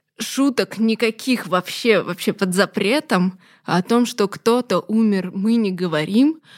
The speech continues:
Ну, то есть у них какие-то тоже были свои представления о том, что можно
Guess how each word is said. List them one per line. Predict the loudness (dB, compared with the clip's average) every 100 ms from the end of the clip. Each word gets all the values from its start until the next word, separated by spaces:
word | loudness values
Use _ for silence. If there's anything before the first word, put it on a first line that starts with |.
| -12
Ну, | -4
то | -2
есть | -2 0
у |
них | 2 2
какие-то | 0 -4 -2 -4
тоже | 0 0 0
были | 0 0 0
свои | 0 0 0
представления | -2 -6 -2 -2 2 2 2 0 -2 -4
о | -2
том, | 2 2 0 -4 -12 -12
что | -4 0
можно | 2 2 0 2 2 2 -2